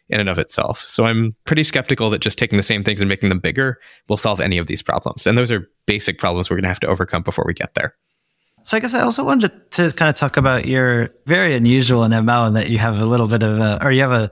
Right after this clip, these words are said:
Speaker 2: degree in, in law, right? And it's sort of, like, a real
Speaker 1: I, I
Speaker 2: interesting
Speaker 1: don't actually have a degree in law.
Speaker 2: Oh.
Speaker 1: I had the title of law professor, but I've definitely never gotten a degree in law.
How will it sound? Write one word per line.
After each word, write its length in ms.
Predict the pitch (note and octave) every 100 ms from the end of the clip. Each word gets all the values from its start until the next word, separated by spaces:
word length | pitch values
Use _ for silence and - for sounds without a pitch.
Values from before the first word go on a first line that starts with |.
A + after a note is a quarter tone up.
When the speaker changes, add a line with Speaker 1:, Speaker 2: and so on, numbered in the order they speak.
| - - -
Speaker 2:
degree 320 | B2 B2+ C3+
in, 240 | A2+ G#2+ -
in 140 | A2+
law, 400 | A2 C#3 C3+ G2+
right? 260 | G#2+ A#2 A2
And 180 | G#2+
it's 120 | A#2 B2
sort 140 | A2+
of, 60 | A2
like, 160 | A2
a 60 | A2+
real 140 | B2
Speaker 1:
I, 60 | A#2+
I 20 |
Speaker 2:
interesting 360 | A#2+ B2+ C3+ C3+
Speaker 1:
don't 200 | E3+ E3
actually 340 | E3 - D3+
have 160 | C#3 B2
a 60 |
degree 280 | A2 A2+ G#2+
in 120 | F#2+
law. 240 | F2 - - _ _ -
Speaker 2:
Oh. 160 | D#3 C3
Speaker 1:
I 40 | A#2+
had 140 | B2+
the 60 | A#2+
title 340 | B2+ D3+ D3
of 120 | B2
law 160 | A#2+ A#2
professor, 560 | - A2 A2+ - G2 F2+
but 120 | G2
I've 320 | F#2+ F#2 G#2
definitely 500 | A#2 A#2 B2+ G#2 A2
never 180 | G#2 G2+
gotten 240 | G#2 -
a 20 | F#2
degree 260 | G2 F2
in 100 | E2+
law. 200 | E2 -